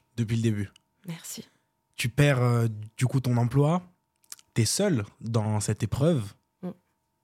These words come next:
Speaker 1: Tu nous as dit qu'il y avait pas forcément des gens qui ont été là pour toi. Les années passent, tu dois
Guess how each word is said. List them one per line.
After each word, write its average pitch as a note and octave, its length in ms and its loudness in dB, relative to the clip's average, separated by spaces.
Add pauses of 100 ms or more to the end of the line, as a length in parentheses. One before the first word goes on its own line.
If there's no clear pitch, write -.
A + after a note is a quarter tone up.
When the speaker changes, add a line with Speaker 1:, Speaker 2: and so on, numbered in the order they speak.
(160)
Speaker 1:
Tu A#2+ 120 -2
nous A2+ 140 4
as A2+ 80 2
dit B2+ 180 2
qu'il A#2 180 0
y G#2+ 80 0
avait G2+ 140 -2
pas A#2 120 -2
forcément A2+ 320 -2
des A2+ 100 2
gens A2+ 140 0
qui - 80 -6
ont A2 40 0
été G#2+ 160 0
là G#2+ 120 0
pour - 180 -6
toi. D3 280 2 (680)
Les B2 160 4
années C#3 180 4
passent, F#3 280 2
tu - 120 -6
dois A#2 140 2